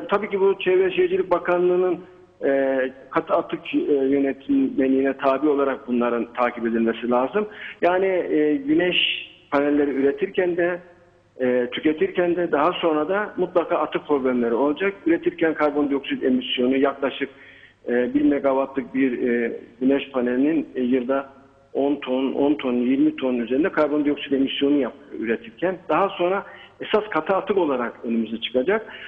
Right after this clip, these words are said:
A-, aslında şöyle bir şey var, daha biz bunu pek göremiyoruz.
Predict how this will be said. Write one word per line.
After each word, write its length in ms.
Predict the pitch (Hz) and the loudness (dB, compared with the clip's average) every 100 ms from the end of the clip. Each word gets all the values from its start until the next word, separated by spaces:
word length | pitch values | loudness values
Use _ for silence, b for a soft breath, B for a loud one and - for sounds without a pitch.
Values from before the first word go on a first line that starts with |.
| B _ - | B _ -2
A-, 280 | 160 - 175 | 0 2 0
aslında 320 | 175 202 214 | 0 0 0
şöyle 260 | 202 202 208 | 2 0 0
bir 60 | 208 | 0
şey 180 | 233 190 | 2 2
var, 200 | 196 202 139 | 2 -2 -2
daha 400 | 165 175 202 202 | 2 2 2 0
biz 140 | 185 180 | -2 0
bunu 240 | 196 202 | 2 2
pek 240 | 196 190 185 | 2 0 2
göremiyoruz. 800 | 175 220 196 143 139 185 - | 2 2 2 2 2 0 -2